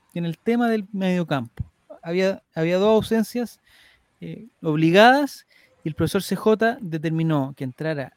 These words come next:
en sus reemplazos en el curicano César Fuentes, no sé si es curicano, no sé, y, eh, Agustín Bausat en un, en un puesto que no lo habíamos visto, pero que me gustaría, me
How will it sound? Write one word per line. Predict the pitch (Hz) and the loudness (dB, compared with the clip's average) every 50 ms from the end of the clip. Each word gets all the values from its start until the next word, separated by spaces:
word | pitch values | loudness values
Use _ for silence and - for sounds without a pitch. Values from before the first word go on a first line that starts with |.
| _ _ _ _ _ _ - | _ _ _ _ _ _ -12
en | 165 151 143 131 | -10 -10 -10 -10
sus | - - 147 | -10 -12 -10
reemplazos | 139 147 135 - - 151 131 120 120 120 120 - _ _ _ _ - | -10 -10 -12 -8 -8 -8 -8 -8 -12 -16 -18 -20 _ _ _ _ -8
en | 151 139 127 _ _ _ _ _ _ | -8 -8 -8 _ _ _ _ _ _
el | - 170 143 135 135 135 131 131 131 127 - _ _ _ _ _ _ _ | -12 -10 -10 -10 -10 -10 -12 -12 -14 -16 -18 _ _ _ _ _ _ _
curicano | - - 147 147 143 139 175 175 175 160 | -8 -6 -4 -2 0 0 0 0 0 -2
César | 160 160 156 147 | -2 -4 -4 -6
Fuentes, | - - - 233 277 294 _ - 349 330 _ _ _ _ - | -6 -4 -2 -2 -2 -2 _ -8 -14 -14 _ _ _ _ -10
no | 156 147 151 | -8 -8 -6
sé | 208 | -8
si | 196 196 | -10 -12
es | _ | _
curicano, | - 175 170 180 196 220 254 _ _ _ _ _ _ _ _ _ - | -14 -14 -14 -12 -12 -14 -14 _ _ _ _ _ _ _ _ _ -20
no | 165 147 | -20 -16
sé, | - 208 247 _ _ _ _ _ - - - - - - - - _ _ _ _ _ - | -16 -16 -18 _ _ _ _ _ -20 -20 -20 -20 -20 -20 -20 -20 _ _ _ _ _ 4
y, | 233 247 269 294 294 285 _ - _ _ _ _ _ - | 8 8 8 8 6 4 _ -10 _ _ _ _ _ -10
eh, | 190 185 180 175 175 175 175 175 165 151 | -6 -4 -4 -4 -4 -6 -6 -8 -6 -4
Agustín | 160 156 147 147 - - - 208 220 208 | -2 -2 0 -2 -2 -2 0 0 0 2
Bausat | 196 165 151 175 - - 202 208 233 220 _ - | 2 4 4 4 4 6 6 6 6 4 _ -6
en | - 180 170 180 | -4 -2 -2 0
un, | 185 185 190 190 196 - | 0 0 0 -2 -2 -2
en | 190 175 185 | -4 -4 -2
un | 190 180 | -2 -2
puesto | - - 220 - _ - 226 | 0 0 0 0 _ -4 -4
que | 196 202 196 | -2 0 2
no | 202 233 | 2 4
lo | 262 269 | 6 6
habíamos | 262 254 247 240 240 220 | 6 6 6 4 2 2
visto, | 202 220 190 _ _ - 226 247 262 _ _ _ _ _ _ _ _ _ _ _ _ _ | 0 -2 -4 _ _ -12 -10 -10 -12 _ _ _ _ _ _ _ _ _ _ _ _ _
pero | - 185 175 175 170 | -10 -6 -6 -6 -6
que | 175 175 | -6 -6
me | 180 | -6
gustaría, | 180 170 - 180 190 196 202 208 214 _ _ _ | -6 -6 -6 -6 -4 -4 -6 -6 -10 _ _ _
me | - | -20